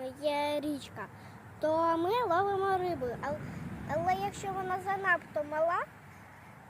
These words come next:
м, не якась ось така аж, то ми її відпускаємо, щоб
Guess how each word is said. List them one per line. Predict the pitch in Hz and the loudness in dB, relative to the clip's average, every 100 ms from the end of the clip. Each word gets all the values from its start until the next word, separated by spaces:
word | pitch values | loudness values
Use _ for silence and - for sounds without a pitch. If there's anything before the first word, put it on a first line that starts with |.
| - 294 | -14 -8
м, | 285 277 285 302 | -6 -8 -6 4
не | 311 254 - - - - | 4 4 -10 -20 -18 0
якась | 302 302 311 302 - | 2 4 2 2 0
ось | 302 - - | -2 0 0
така | 294 302 254 240 233 220 | 0 2 0 0 -2 -6
аж, | 214 - - - - - 240 | -8 -16 -20 -20 -20 -18 -4
то | - 403 | 2 2
ми | 381 508 427 | 4 2 2
її | 370 427 - - - - - 330 | 0 -2 -4 -18 -18 -18 -10 -8
відпускаємо, | 359 - - - 294 285 285 | -6 -6 -8 -4 0 2 2
щоб | 277 - 330 | -2 -2 -4